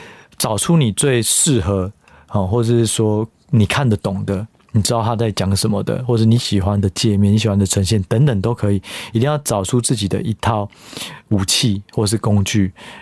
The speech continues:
然后建立于这个工具上，你不断地去更新你的投资的讯息、投资的判断，那投资也会越来越有效率，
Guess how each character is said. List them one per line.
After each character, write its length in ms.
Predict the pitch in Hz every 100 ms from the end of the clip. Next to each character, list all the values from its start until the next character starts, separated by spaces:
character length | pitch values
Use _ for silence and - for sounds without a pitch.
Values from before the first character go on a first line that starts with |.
| -
然 120 | 104
后 220 | 110 107
建 240 | - 123
立 100 | 113
于 120 | 104 95
这 140 | 120
个 120 | 104
工 160 | 98 101
具 140 | 107
上， 240 | 101 104 95
你 60 |
不 140 | 92 110
断 200 | - 120
地 80 | 95
去 100 | 107
更 220 | - 113
新 220 | - 127
你 80 | 113
的 80 | 90
投 220 | 92 101
资 180 | 101 107
的 240 | 101 95 92
讯 300 | - 135 101
息、 320 | - 98 95
投 180 | 107 104
资 140 | 110
的 240 | 104 98 95
判 240 | 113 104
断， 280 | 101 101 95 - - - - -
那 300 | 117 107 98 - - - - -
投 120 | 104
资 120 | 110
也 80 | 95
会 140 | 104
越 100 | 104
来 60 | 95
越 80 | 98
有 100 | 92
效 240 | 104 92
率， 240 | 92 95